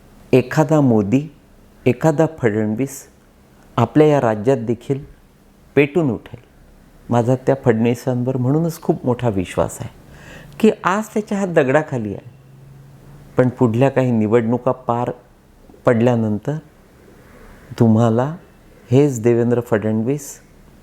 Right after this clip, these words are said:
त्या नरेंद्र मोदीपेक्षा काकणभर पुढे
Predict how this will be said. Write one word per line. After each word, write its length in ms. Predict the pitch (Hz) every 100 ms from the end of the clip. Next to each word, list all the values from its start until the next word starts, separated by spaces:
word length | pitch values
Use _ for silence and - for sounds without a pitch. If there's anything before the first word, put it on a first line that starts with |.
| - - - - -
त्या 140 | - 123
नरेंद्र 680 | 117 104 104 110 117 113 120
मोदीपेक्षा 840 | 110 104 95 113 - 104 - 127
काकणभर 600 | - 104 - 117 110 107
पुढे 420 | 104 110 113 139